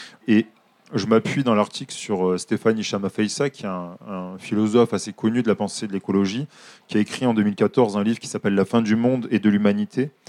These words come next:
et qui montre que justement cette, euh, menace d'une conflagration nucléaire universelle, elle structure à trois égards le, la, la mentalité avec laquelle ce, ce, cette question va, va devenir la matrice de l'écologie.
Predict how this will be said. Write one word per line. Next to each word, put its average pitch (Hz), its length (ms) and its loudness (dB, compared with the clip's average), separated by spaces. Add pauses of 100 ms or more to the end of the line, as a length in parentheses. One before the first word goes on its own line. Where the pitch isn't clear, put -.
(340)
et 110 60 2
qui - 160 -6
montre 135 320 -2
que 113 260 4
justement 120 420 -2
cette, - 340 -6
euh, 98 380 0
menace 113 600 0
d'une 101 200 -10
conflagration 113 800 0
nucléaire 110 400 2
universelle, 107 640 2 (580)
elle 104 60 0
structure 117 540 0
à 98 40 4
trois 113 380 2
égards 120 540 2
le, 90 640 0
la, 90 280 -4
la 92 140 -4
mentalité 110 540 0
avec 101 200 4
laquelle 110 400 -2
ce, 85 600 -6
ce, 92 560 -12 (200)
cette - 220 -6
question 113 380 -2
va, 92 200 2 (280)
va 101 100 2
devenir 104 300 0
la 98 80 -2
matrice 104 340 -2
de 107 80 0
l'écologie. 101 560 0